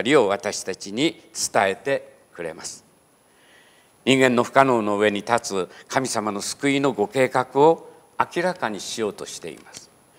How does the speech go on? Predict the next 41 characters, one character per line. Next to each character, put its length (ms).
神 260
に 140
は 140
で 160
き 160
な 180
い 60
こ 160
と 100
は 100
あ 60
り 100
ま 140
せ 160
ん。 80
こ 100
れ 120
が 460
マ 180
リ 160
ア 80
に 120
語 300
ら 140
れ 100
た 360
天 220
使 180
の 480
言 240
葉 120
で 100
し 140
た。 100
ど 180
ん 200
な 140
場 100
所 160
に 100
も、 200